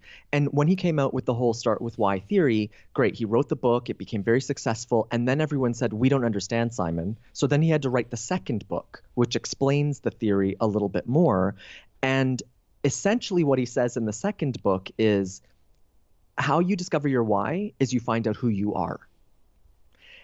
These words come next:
And I think that's very, very telling. And as I've worked with speakers, performers, presenters for my whole life, for,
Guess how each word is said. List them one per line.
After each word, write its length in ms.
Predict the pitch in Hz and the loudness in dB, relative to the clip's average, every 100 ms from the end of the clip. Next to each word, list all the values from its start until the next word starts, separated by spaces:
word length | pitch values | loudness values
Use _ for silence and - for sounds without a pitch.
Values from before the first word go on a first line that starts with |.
| - | -4
And 120 | 135 | 0
I 80 | 143 | 2
think 160 | 190 190 | 2 0
that's 180 | 170 | -2
very, 640 | 120 107 123 127 143 110 - | -6 -4 2 2 2 0 -4
very 420 | 101 95 113 123 113 | -10 -2 2 2 0
telling. 460 | - 92 85 87 - | -2 -2 -2 -4 -2
And 200 | 117 110 | 0 0
as 140 | 120 120 | 0 0
I've 180 | 135 139 | 0 0
worked 220 | 127 - | -2 -2
with 160 | 107 | -4
speakers, 380 | - 117 - 107 | -4 -8 -4 -4
performers, 380 | - 110 98 98 | -4 -2 -2 -2
presenters 600 | - 95 92 98 90 - - - _ | -4 -6 -4 -2 -2 -4 -12 -20 _
for 160 | - 107 | 0 2
my 200 | 104 107 | 2 2
whole 300 | 104 95 95 | 2 0 2
life, 320 | 151 101 101 - | 2 0 -2 -12
for, 240 | - 98 | -8 -8